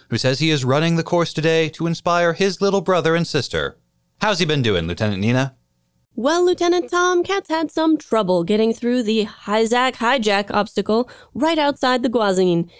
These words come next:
Speaker 2: and he really struggled with the drifting normal suits.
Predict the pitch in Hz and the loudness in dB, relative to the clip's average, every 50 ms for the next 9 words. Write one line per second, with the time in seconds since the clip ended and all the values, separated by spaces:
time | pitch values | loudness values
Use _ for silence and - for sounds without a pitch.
0 | - _ - - 214 220 233 226 196 175 214 262 277 277 262 240 226 - - - | -20 _ -4 -2 0 2 2 0 0 0 0 2 2 2 2 2 0 -2 -2 -2
1 | 233 220 202 190 190 170 196 185 180 - 196 175 165 - 214 208 208 - 202 208 | -2 0 2 0 0 0 0 -2 -2 -2 -2 -2 0 0 -2 -2 0 0 0 2
2 | 202 202 208 214 208 190 175 - 190 185 160 - - - - | 2 4 2 2 2 0 0 0 0 0 0 -2 -6 -20 -20